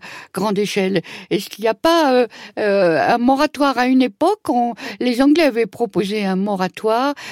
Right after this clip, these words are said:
mais je pense qu'il n'a pas été accepté. Mais ils avaient fait toutes sortes de règles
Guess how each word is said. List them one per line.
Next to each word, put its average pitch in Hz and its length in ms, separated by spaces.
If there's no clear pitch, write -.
mais 226 60
je - 80
pense 311 240
qu'il 262 100
n'a 214 80
pas 220 140
été 196 200
accepté. 226 500
Mais 208 180
ils 202 80
avaient 202 180
fait 247 240
toutes - 200
sortes 269 180
de 226 80
règles 226 560